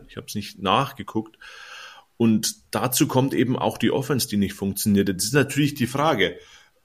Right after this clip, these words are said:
ähm, lag das am Trainer? Liegt das an der Mannschaft? Das werden jetzt die nächsten Spiele zeigen, denn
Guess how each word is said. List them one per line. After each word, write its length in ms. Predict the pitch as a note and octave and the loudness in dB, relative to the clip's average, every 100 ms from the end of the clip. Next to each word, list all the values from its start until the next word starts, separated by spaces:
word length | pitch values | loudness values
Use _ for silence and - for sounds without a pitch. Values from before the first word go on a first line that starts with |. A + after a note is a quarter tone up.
| - | -4
ähm, 400 | G#2+ G#2+ G2 D#2+ _ | -2 0 -4 -8 _
lag 340 | G#2 G#2+ C3 - | 0 2 2 4
das 240 | C#3+ C3 | 2 4
am 140 | G#2+ | 0
Trainer? 320 | G2 G2+ C#3 F3+ | 2 2 2 2
Liegt 260 | B2 B2 | 0 2
das 140 | C#3 A2+ | 0 2
an 100 | A#2 | 2
der 80 | |
Mannschaft? 720 | G2+ F#2 A#2 D3 F#3 G3+ - - - _ _ _ _ _ _ _ _ _ | 2 0 0 0 0 -2 -4 -18 -20 _ _ _ _ _ _ _ _ _
Das 220 | - A2 | -4 -2
werden 140 | A#2+ C3 | 0 2
jetzt 180 | C3+ B2 | 0 2
die 40 | |
nächsten 300 | B2+ B2 A2+ | 2 2 -4
Spiele 340 | - G3+ F#3 | -2 0 2
zeigen, 440 | - G#2 F2+ F#2 F#2 | 2 0 0 -2 -2
denn 500 | G2 F#2+ G2 F2+ | -2 -2 -6 -8